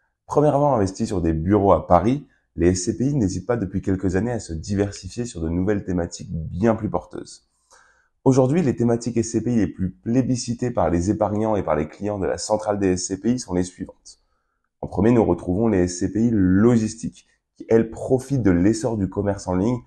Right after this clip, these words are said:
en investissant notamment dans des entrepôts logistiques. Il y a également les S C P I de santé, qui, elles, se focalisent sur l'immobilier médical pour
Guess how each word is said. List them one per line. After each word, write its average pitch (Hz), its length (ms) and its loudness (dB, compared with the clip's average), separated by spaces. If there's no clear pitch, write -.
en 92 140 4
investissant 85 480 -2
notamment 90 320 0
dans 87 180 -2
des 80 120 -4
entrepôts 92 360 -4
logistiques. 90 640 -4
Il 92 120 0
y 104 60 10
a 104 60 12
également 113 420 6
les 123 140 4
S 110 200 -2
C 117 100 -2
P 147 120 -4
I 160 60 -4
de 135 180 -4
santé, - 720 -6
qui, - 220 -8
elles, 143 180 4
se 107 140 -2
focalisent 151 600 -2
sur 90 180 2
l'immobilier 120 560 2
médical 123 760 0
pour - 340 0